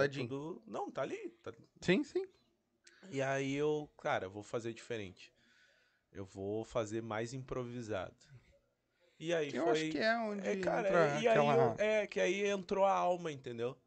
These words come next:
Speaker 2: Aí eu, ah, vou falar sobre tal coisa. E, e aí foi surgindo, foi indo, foi indo, foi indo. Aí quando veio, foi natural.
Speaker 1: Sim, o, o, tu foca mais é no Instagram.
Speaker 2: Meu foco hoje maior é no Instagram.
Speaker 1: Instagram.
Speaker 2: Aí por que Instagram?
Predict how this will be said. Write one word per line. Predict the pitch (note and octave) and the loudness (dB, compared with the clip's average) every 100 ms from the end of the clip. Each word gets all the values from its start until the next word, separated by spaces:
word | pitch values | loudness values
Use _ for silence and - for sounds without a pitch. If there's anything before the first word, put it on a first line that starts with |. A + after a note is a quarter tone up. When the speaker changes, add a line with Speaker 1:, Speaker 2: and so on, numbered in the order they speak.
| _ _ _ _ _ _ _ C#3 | _ _ _ _ _ _ _ -10
Speaker 2:
Aí | C#3 C#3 C#3+ | -8 -6 -8
eu, | D3+ D3+ D3+ - | -8 -10 -10 -6
ah, | A3+ D#3+ | -6 -4
vou | C3+ | -8
falar | - D#3+ D3+ | -2 0 0
sobre | - F3+ E3+ | -2 -4 -4
tal | E3 E3 E3+ | 0 2 2
coisa. | - E3 D#3 E3+ G#3+ C4 - _ _ _ _ _ - | 0 2 2 2 -2 -10 -18 _ _ _ _ _ -20
E, | G#3 G3+ G#3 - | -16 -14 -14 2
e | G3 | 4
aí | G3 | 4
foi | - G#3+ | 2 -2
surgindo, | C4+ D4+ F#4 D#4+ C#3+ | -2 -4 -4 -4 -6
foi | - B2+ C#3 | -8 -8 -6
indo, | G#3 G#3 | -10 -14
foi | - C#3+ D3+ | -12 -10 -8
indo, | G#3 | -10
foi | - D#3 D#3+ | -10 -8 -4
indo. | F3+ | -2
Aí | F3 | -2
quando | F3+ G3+ | -4 -8
veio, | F3+ E3+ F3 _ _ _ | -4 -6 -6 _ _ _
foi | - G3 | -8 -6
natural. | G3 A#3+ F#3 - _ _ | -6 -2 -2 -2 _ _
Speaker 1:
Sim, | - C#3 - - D3+ | -2 -2 -2 -6 0
o, | D3 D#3+ E3 | 0 0 0
o, | D3+ | 0
tu | C3 | -2
foca | D3+ - D3+ G3 | 2 6 6 4
mais | D#3+ C#3 D#3 | 2 2 0
é | |
no | F3 | -2
Instagram. | E3+ - F3+ G#3 G#3 _ _ _ _ _ _ - | -2 -2 -2 -2 -4 _ _ _ _ _ _ -4
Speaker 2:
Meu | B2 B2+ | 2 2
foco | - B2 B2+ - D#3 | 4 4 4 0 -4
hoje | B2+ B2 D3+ E3 F3+ G#3+ | 0 4 4 2 -4 -4
maior | F3+ C#3 A2+ A2+ C3+ | -2 0 2 2 2
é | |
no | C#3 | -2
Instagram. | C#3+ - D3+ B2 F2 | -6 -6 -6 -4 -6
Speaker 1:
Instagram. | - A2+ A2 A#2+ | -6 -4 -4 -4
Speaker 2:
Aí | G2 G2 | -6 -6
por | - C3 | -6 -8
que | - C#3 | -8 -8
Instagram? | B2+ - - F2+ - | -6 -8 -10 -8 -10